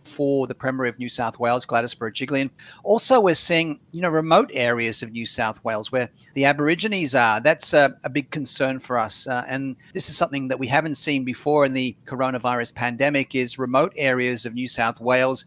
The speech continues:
being locked down. And it is causing chaos across the country. But the good news is that the response to the vaccine rollout now is a lot better. And we are aiming to get between seventy and eighty percent of all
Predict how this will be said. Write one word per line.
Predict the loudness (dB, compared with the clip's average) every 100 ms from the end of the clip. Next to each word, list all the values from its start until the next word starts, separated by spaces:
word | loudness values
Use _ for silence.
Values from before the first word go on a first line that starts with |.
| _ -8
being | -2 0 2
locked | 4 4 2 -14 -4
down. | 4 6 6 2 -2 _
And | -4 -2
it |
is | -2 -2
causing | -2 -2 -2 -4
chaos | -2 0 0 -4 -10 -14
across | 0 2 2
the | -2
country. | -4 -4 -4 -4
But | -4 -4
the |
good | -2 0
news | 0 -2 0
is | 0 0
that | -4 -6
the |
response | -4 -4 -2 4 4 4 -4 -6 -16 -8
to | -2 0 0 -2 _
the | 0
vaccine | 2 2 -2 0
rollout | 2 4 4 4 2
now | 0 0 0 -2
is | -6
a | 0
lot | -2 0
better. | -2 0 0 -2 _ -14
And | -6
we | 0
are | 2 2
aiming | 2 0 -2 -6
to | -6
get | -6 -6 -14
between | -10 -8 -6
seventy | -4 0 0 -2 -4 -6 -8 _ -14
and | -12 -4
eighty | -2 -2 -4
percent | -6 -4 -4 -6
of | -4
all | -4 -2